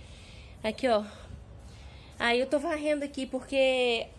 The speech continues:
a gente põe roupa aqui, meu marido vem pôr a toalha aqui, aí talvez ele pisa aqui e leva a sujeira lá pra dentro. Ele só não, né, gente? Eu também, coitado.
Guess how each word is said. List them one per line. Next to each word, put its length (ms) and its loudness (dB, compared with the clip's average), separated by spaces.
a 80 4
gente 280 0
põe 300 4
roupa 300 2
aqui, 280 0
meu 140 2
marido 300 2
vem 180 4
pôr 140 2
a 60 2
toalha 340 0
aqui, 340 -2
aí 120 6
talvez 260 4
ele 200 2
pisa 320 6
aqui 300 0
e 40 0
leva 260 4
a 20 -4
sujeira 340 0
lá 80 2
pra 160 -2
dentro. 420 -2
Ele 220 4
só 300 2
não, 160 4
né, 160 2
gente? 340 -2
Eu 120 2
também, 340 0
coitado. 420 -6